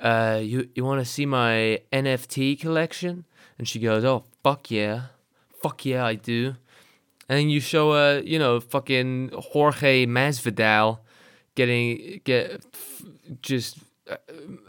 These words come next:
beating up a guy. And she goes, "Wow,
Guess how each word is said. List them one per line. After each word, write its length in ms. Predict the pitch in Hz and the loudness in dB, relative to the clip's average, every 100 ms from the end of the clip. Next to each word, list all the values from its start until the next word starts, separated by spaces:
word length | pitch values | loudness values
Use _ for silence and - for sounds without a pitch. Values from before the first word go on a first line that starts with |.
| 98 98 _ _ _ - - - - 120 - | -20 _ _ _ _ -18 -16 -18 -18 -8 2
beating 360 | 147 139 147 | 2 2 -2
up 200 | 143 156 | -2 -2
a 40 | 123 | -2
guy. 380 | 110 101 82 76 _ _ _ _ _ _ | 2 2 0 -4 _ _ _ _ _ _
And 100 | 120 | -6
she 140 | - | -4
goes, 300 | 123 120 117 | 0 2 2
"Wow, 480 | 113 131 131 95 - | 2 2 0 -4 -8